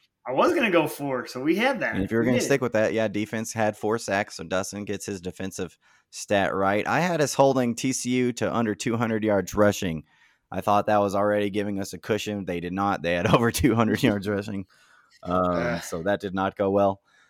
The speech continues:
Speaker 2: Uh, offensively, I had a running back getting over a hundred fifty yards, but as we talked about, Zach Kittley doesn't like to use our best players, and so neither running back,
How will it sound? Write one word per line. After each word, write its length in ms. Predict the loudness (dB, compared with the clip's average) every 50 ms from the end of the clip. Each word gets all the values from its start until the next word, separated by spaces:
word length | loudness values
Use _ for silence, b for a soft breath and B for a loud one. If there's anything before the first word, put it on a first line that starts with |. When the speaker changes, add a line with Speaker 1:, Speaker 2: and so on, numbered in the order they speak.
| b b b _ -10
Speaker 2:
Uh, 240 | -6 -4 -2 -2 2 4
offensively, 880 | 4 4 4 4 2 0 2 0 0 0 2 4 6 6 8 8 8
I 160 | 8 8 8
had 340 | 8 6 6 6 6 6 6
a 80 | 4 4
running 300 | 4 2 2 2 2 2
back 240 | 4 4 4 4 2
getting 240 | 0 -2 0 2
over 220 | 2 2 2 2 2
a 40 | 0
hundred 200 | 0 -2 -2 -4
fifty 280 | -6 -8 -8 -8 -4
yards, 380 | 0 2 2 2 2 2 0 -4
but 120 | -4 -4
as 180 | -4 -4 -4 -4
we 140 | -6 -6 -2
talked 280 | 0 0 0 0 -2
about, 360 | -2 0 2 2 2 0 -2 _ _ -6
Zach 200 | -6 -6 -4 -4
Kittley 260 | -2 -2 -2 0 0
doesn't 240 | -2 -2 -2 -2 -4
like 160 | -4 -4 -6
to 80 | -8 -8
use 320 | -2 0 2 2 2 2
our 120 | 2 0 0
best 260 | 0 -4 -6 -6 -6
players, 480 | -4 -2 0 0 0 0 -2 -4 -8 -10
and 300 | -8 -6 -4 -4 -4 -6
so 680 | -6 -4 -2 0 0 2 2 0 0 0 -2 -4 -4 -4
neither 260 | -4 -4 -2 0 0 0
running 260 | 0 -2 -2 -4 -2
back, 340 | -2 -2 -2 -2 -4 -6 _